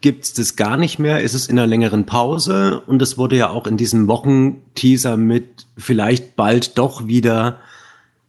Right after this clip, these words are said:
angeteasert. Und ich hab ja die, äh, starke Hoffnung, dass Anne und Wolf dann einfach in Zukunft entweder bei den Rocket Beans sind oder Rocket Beans als Produzent, sag ich jetzt mal, auch dieses Format verantwortet, weil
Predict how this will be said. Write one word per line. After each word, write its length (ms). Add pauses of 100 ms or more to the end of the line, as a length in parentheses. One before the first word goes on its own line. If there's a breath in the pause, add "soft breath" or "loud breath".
angeteasert. 760
Und 160
ich 140
hab 160
ja 80
die, 480
äh, 480 (340)
starke 460
Hoffnung, 300
dass 180
Anne 280
und 160
Wolf 300
dann 160
einfach 300
in 100
Zukunft 500 (280)
entweder 340
bei 120
den 120
Rocket 300
Beans 240
sind 100
oder 200
Rocket 360
Beans 300
als 420
Produzent, 880
sag 220
ich 40
jetzt 200
mal, 240
auch 160
dieses 260
Format 640
verantwortet, 840
weil 380